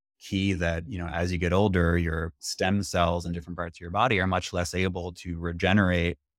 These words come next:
um, their specific tissues, um, or organs in response to, you know, damage to those organs, whether that damage be, you know, really acute or chronic.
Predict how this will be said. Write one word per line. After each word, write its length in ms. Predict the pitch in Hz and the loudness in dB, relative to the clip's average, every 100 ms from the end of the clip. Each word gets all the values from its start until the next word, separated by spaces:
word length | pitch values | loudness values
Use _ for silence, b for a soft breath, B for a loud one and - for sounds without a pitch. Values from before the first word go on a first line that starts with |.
| _ _ | _ _
um, 380 | 80 85 85 85 | -4 -2 0 -2
their 300 | 85 85 85 | 0 0 0
specific 680 | - - 87 90 85 85 85 | -4 -10 -12 -12 -10 -10 -10
tissues, 720 | - 92 - 82 82 82 - - | -8 -8 -6 -8 -10 -14 -20 -18
um, 220 | 85 80 - | -16 -16 -16
or 120 | 85 | -16
organs 560 | - 123 123 95 92 87 | -8 -6 -2 -2 -4 -8
in 140 | 87 | -12
response 680 | 87 82 - 85 85 85 - | -12 -12 -6 -4 -2 -4 -10
to, 600 | - 85 82 82 85 82 | -12 -14 -14 -14 -16 -20
you 100 | 95 | -20
know, 200 | 85 82 85 | -20 -20 -8
damage 440 | 90 110 107 87 | -2 2 2 0
to 40 | 90 | -4
those 100 | 82 | -6
organs, 480 | 82 80 80 80 82 | -4 -6 -10 -14 -18
whether 200 | 82 82 | -18 -12
that 160 | 82 - | -12 -12
damage 340 | 85 85 85 - | -12 -12 -14 -20
be, 320 | 80 80 _ | -20 -20 _
you 80 | 85 | -20
know, 220 | 80 80 82 _ _ _ _ _ _ | -18 -18 -20 _ _ _ _ _ _
really 160 | 92 85 | -2 -2
acute 480 | 78 - 104 95 78 | -2 -2 0 0 -2
or 80 | 71 | -6
chronic. 480 | - 87 90 78 | 0 0 0 -2